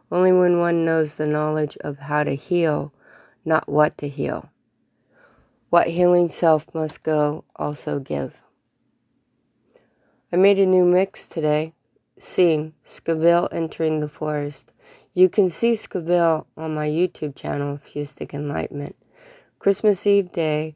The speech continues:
I lost my reading glasses. Good thing is, I had gone to the eye doctor two days before. I will be getting new glasses at the end of next week.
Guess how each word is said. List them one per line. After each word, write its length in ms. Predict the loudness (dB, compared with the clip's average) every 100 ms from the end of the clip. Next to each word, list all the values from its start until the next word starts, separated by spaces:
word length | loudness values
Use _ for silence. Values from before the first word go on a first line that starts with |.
| _ _ _ -2
I 100 | 4
lost 340 | 4 4 0
my 100 | -4
reading 420 | 0 0 0 -2 -2
glasses. 640 | -6 -8 -10 -14 -14 -10
Good 260 | -4 -4 -2
thing 240 | -4 0
is, 480 | 0 2 2 0 -2 -6
I 120 | -4
had 260 | -2 -2 -2
gone 260 | -2 -2 -2
to 140 | -4
the 60 | -2
eye 240 | -2 0
doctor 500 | 0 0 -2 -6 -10 -8
two 180 | -8 -4
days 300 | -2 -4 -4
before. 680 | -8 -6 0 2 2 -2 _ _ _ -20 -20 -20 -20 _
I 120 | 4
will 180 | 6 6
be 140 | 4 2
getting 360 | 2 2 2
new 120 | 0
glasses 600 | 0 0 0 0 -6 -8
at 140 | -10 -8
the 180 | -8 -6
end 200 | -6 -6
of 80 |
next 400 | -6 -8 -10 -10
week. 220 | -6 -8